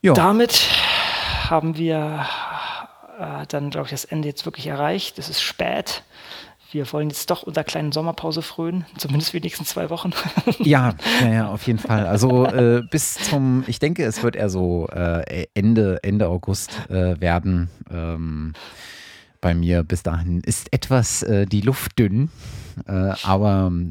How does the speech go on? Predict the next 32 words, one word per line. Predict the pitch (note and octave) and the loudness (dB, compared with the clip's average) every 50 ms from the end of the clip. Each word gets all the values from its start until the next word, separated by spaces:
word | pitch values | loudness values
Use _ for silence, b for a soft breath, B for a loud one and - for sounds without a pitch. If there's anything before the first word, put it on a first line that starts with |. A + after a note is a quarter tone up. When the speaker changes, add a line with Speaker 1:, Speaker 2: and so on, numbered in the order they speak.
| - - | -4 -4
Speaker 1:
äh, | A#2 F#2 E2 E2 | -2 -2 -2 -2
wir | D#2+ F#2 E2+ | 0 2 2
werden | G2 A2+ C#3+ | 4 4 4
uns | D#3 C#3 - | 4 4 2
auf | G#2+ G#2+ - | 0 2 2
jeden | G#2+ G2 | 0 0
Fall, | - - - E2+ E2 E2 E2 - - | 0 -2 -2 0 0 0 -2 -2 -4
äh, | E2 D#2 D#2 D#2 D#2 | -4 -2 -2 -4 -4
wieder | - - G2 F#2 - | -4 -2 -2 -2 -2
zusammenfinden | - - F2 D#2+ D#2+ E2 E2 - - - F2+ F2+ - - F2 E2+ | -2 -6 -2 -2 0 -2 -2 -6 -6 -6 -4 -4 -4 -6 -6 -6
und | - - E2+ | -6 -4 -2
das | - F2+ - - | -2 -2 0 0
auch | - G#2 | 0 0
nicht | F#2+ F#2+ A2+ | 2 2 0
in | G2+ D#2+ | -2 -2
allzu | C2+ E2+ F2 - G#2 | -4 -6 -4 -2 0
weiter | F#2+ F#2 E2+ E2+ | 0 0 0 -2
Ferne. | E2+ - F#2 D#2+ E2+ F2 | -4 -4 -2 -2 -2 -4
Ich | E2+ - | -4 -4
glaub, | F2 D#2+ - | -6 -4 -2
so | G2+ | -2
ein | F2+ E2 D#2 | -2 -2 -4
zwei, | - - E2 D#2 D#2 | -6 -8 -8 -8 -6
drei | - - E2 E2+ E2+ - | -6 -6 -6 -4 -4 -2
Wochen | F#2+ F2 - - F2 | -4 -4 -2 -4 -8
Rhythmus | D#2+ - G2 G2 - - F2+ E2+ E2 - - | -4 -2 -2 -2 -2 -2 -6 -6 -6 -4 -4
ist | D#3+ C3+ | -2 2
schon | - F3 C#3+ | 2 4 4
ganz | G#2+ F2 - | 4 2 0
gut. | - D#2+ - - - _ _ _ _ - | -6 -14 -14 -14 -16 _ _ _ _ -8
Das | - F#2+ - - - - - - - - | -8 -8 -8 -8 -12 -10 -10 -8 -2 0
Speaker 2:
Genau. | F#3+ D#3+ A#2 F#2+ F2+ F2 | 0 2 0 -2 -6 -10